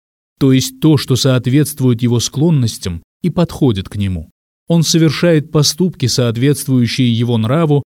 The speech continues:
и природе – и каждый человек следует своим путём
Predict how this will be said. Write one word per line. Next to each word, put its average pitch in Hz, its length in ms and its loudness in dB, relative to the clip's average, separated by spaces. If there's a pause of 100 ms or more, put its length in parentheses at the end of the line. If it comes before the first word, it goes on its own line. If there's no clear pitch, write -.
и 143 120 0
природе – 113 580 0 (320)
и 139 100 0
каждый 131 360 0
человек 135 480 0
следует 117 480 0
своим 117 400 -2
путём 151 440 0